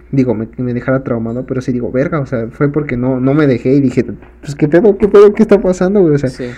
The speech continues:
Speaker 1: sin embargo, le, le, le dedico este, este, pues sí, sentimiento de valor a todas las personas, mujeres sobre todo, que no saben cómo reaccionar ante estas situaciones, güey, porque yo <laughs> recuerdo, güey, que, pues, ya tenía, ¿no? Como mis, no recuerdo si eran diez años, pero era entre más o menos esa edad,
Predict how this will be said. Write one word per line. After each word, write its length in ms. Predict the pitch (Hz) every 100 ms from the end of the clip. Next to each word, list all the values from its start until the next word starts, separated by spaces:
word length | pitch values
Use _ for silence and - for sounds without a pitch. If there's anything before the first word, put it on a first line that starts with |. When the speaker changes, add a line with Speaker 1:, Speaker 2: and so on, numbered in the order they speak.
| -
Speaker 1:
sin 160 | - 147
embargo, 420 | 143 143 160 - - - - - - - -
le, 320 | 135 135 123
le, 340 | 127 127 120 120
le 160 | 127
dedico 340 | 131 127 127 143
este, 680 | 143 - 135 131 120 - 139
este, 640 | 135 - 139 127 120 - -
pues 160 | 135 139
sí, 120 | 175
sentimiento 480 | 143 127 120 131 139
de 60 |
valor 200 | 123 123
a 60 | 120
todas 160 | 127 127
las 100 | 131
personas, 320 | 120 120 117
mujeres 500 | 143 147 143 185 185
sobre 200 | 143 127
todo, 300 | 123 151 131 - - - -
que 100 | -
no 80 | 127
saben 200 | 139 135
cómo 180 | 131 139
reaccionar 400 | 127 120 131 127
ante 200 | 135 131
estas 220 | 135 139 127
situaciones, 500 | 113 - 165 170 127
güey, 140 | 107
porque 240 | 104 127 120
yo 80 |
<laughs> 40 | 139
recuerdo, 400 | - - 156 156
güey, 160 | 156 - - - - - -
que, 100 | 131
pues, 160 | 123
ya 160 | 120 113
tenía, 220 | 113 110
¿no? 160 | 107 120
Como 220 | 110 107
mis, 280 | 101 110 -
no 260 | - 175 214
recuerdo 260 | 277 277
si 80 | 233
eran 200 | 185 202
diez 180 | 160 151
años, 320 | 143 139 214
pero 240 | - - -
era 240 | 127 160
entre 220 | 190 156
más 180 | 123 135
o 40 | 139
menos 180 | 143
esa 140 | 143 127
edad, 180 | 113